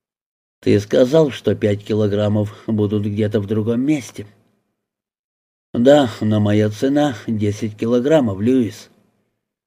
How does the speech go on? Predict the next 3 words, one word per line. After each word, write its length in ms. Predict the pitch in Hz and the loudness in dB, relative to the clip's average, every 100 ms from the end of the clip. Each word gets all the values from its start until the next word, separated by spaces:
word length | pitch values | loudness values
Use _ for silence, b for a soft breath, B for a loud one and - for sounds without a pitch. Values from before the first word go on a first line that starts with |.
| - | -4
«Ладно, 500 | 110 127 117 104 101 - _ _ _ _ _ | 2 4 4 -2 -10 -14 _ _ _ _ _
мы 220 | 117 107 101 | -2 0 0
договорились». 840 | 101 104 107 127 160 127 - | 0 0 2 4 4 0 -8